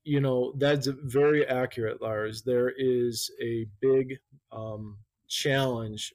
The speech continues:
with going to large scale and being able to control how you're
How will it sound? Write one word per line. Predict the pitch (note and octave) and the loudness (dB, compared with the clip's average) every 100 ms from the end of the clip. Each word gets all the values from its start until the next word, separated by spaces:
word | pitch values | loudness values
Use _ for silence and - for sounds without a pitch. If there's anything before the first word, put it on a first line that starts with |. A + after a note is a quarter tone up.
| - | -6
with | A#2 A2+ - - | -4 -4 -6 -2
going | A#2+ A#2+ A#2+ A2+ A#2 _ _ | 0 0 -4 -6 -12 _ _
to | - A#2+ | -8 -6
large | A2+ A#2 A2 | -2 -2 -2
scale | - - A2 G#2 F2+ E2+ - | -4 -4 -6 -4 -6 -8 -8
and | A2 G#2+ | -8 -4
being | B2+ B2+ | -2 -2
able | C3 C3+ | -2 -2
to | C3+ | -4
control | D3 B2 - C#3+ C#3 | -4 -6 -2 -2 -2
how | C3+ B2+ A#2+ | -4 -4 -4
you're | A#2 G#2+ | -4 -8